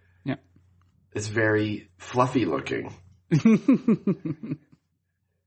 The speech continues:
Speaker 2: It's wispy and thin, and it
Speaker 1: Yeah. It's nice,
Speaker 2: it would
Speaker 1: uh,
Speaker 2: look nice blowing in a,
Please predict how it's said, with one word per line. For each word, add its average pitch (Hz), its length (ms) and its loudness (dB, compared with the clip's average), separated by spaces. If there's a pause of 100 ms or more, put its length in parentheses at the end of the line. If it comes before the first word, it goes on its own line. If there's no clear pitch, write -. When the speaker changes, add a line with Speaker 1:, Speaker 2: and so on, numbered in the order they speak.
(440)
Speaker 2:
It's - 140 -14
wispy 110 580 0
and 87 220 -4
thin, 101 440 0
and 80 380 -8 (420)
it - 200 -10 (1120)
Speaker 1:
Yeah. 131 100 -4 (500)
It's - 140 -12
nice, 185 280 2
Speaker 2:
it - 60 0
would 127 100 4
Speaker 1:
uh, 123 200 -2 (160)
Speaker 2:
look 120 220 0
nice 110 240 2
blowing 104 400 4
in 98 120 -2
a, 98 220 -2